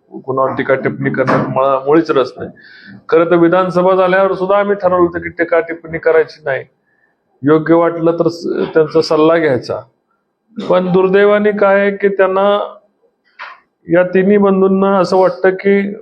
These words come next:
टीका टिप्पणी केल्याशिवाय आणि, अ, मी स्वस्थ मला बसून न देता कुठंतरी चर्चेत यावं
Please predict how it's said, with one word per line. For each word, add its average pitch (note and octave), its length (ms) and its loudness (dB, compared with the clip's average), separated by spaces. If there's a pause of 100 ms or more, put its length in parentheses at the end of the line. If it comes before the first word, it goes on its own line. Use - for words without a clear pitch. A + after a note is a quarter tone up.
(200)
टीका F3 180 2
टिप्पणी F#3 360 -2
केल्याशिवाय F#3 840 2 (1040)
आणि, F3 400 2 (140)
अ, D3 1160 -4 (840)
मी F3 180 2
स्वस्थ G3+ 420 -2 (640)
मला F#3 220 0
बसून F#3+ 480 -2 (360)
न G3 100 0
देता F3+ 520 0 (880)
कुठंतरी G3 500 0
चर्चेत G3 420 0 (320)
यावं E3+ 440 4